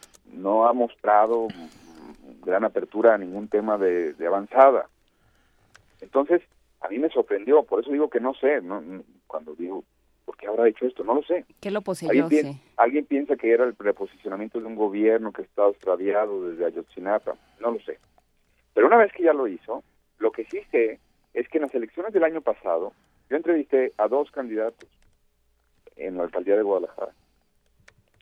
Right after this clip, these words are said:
Speaker 1: al del pri y al que hoy gobierna. Y esos señores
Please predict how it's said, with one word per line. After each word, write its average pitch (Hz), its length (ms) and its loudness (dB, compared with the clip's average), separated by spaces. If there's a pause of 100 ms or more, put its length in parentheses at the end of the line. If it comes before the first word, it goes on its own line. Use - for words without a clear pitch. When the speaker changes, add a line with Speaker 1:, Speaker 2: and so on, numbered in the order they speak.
(120)
Speaker 1:
al 95 140 0
del 92 120 -10
pri 139 340 -2 (100)
y 95 120 -2
al 80 200 -2
que 85 120 -6
hoy 98 100 -2
gobierna. 107 440 -2 (920)
Y 113 120 -4
esos 196 180 -2
señores 135 440 -6